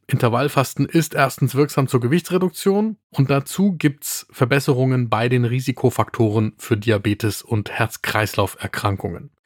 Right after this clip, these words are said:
Und Madsen sagt, dafür gibt's ausreichend Belege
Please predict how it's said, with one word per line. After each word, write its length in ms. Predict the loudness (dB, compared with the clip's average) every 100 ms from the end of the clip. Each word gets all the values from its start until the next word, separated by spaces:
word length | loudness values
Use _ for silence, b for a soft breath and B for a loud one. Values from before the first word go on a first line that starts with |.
| b b b b
Und 180 | -4
Madsen 400 | 0 0 0 0
sagt, 420 | 0 0 -2 -4 -20 _
dafür 340 | -2 0 2 0
gibt's 400 | 0 -4 -10 -14 -6
ausreichend 800 | -2 0 0 -2 -6 -4 0 2
Belege 540 | 2 2 2 2 0